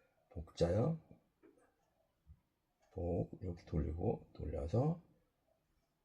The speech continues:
틀고 또 틀고 또 틀고.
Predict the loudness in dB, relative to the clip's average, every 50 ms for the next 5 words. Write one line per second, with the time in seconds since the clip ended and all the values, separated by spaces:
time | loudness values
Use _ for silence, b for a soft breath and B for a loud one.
0 | _ _ _ _ _ _ -16 -14 -14 -14 -14 -14 -6 0 2 4 4 4 4 4
1 | 4 4 4 4 2 -2 -6 -10 -16 _ _ _ _ _ _ _ _ _ -12 -12
2 | -12 -12 -8 0 2 4 4 4 2 0 -2 -2 -2 -4 -4 -6 -8 -14 -20 _
3 | _ _ _ _ _ _ _ _ _ _ -16 -16 -16 -14 -10 -6 -4 -4 -4 -4
4 | -8 -16 -18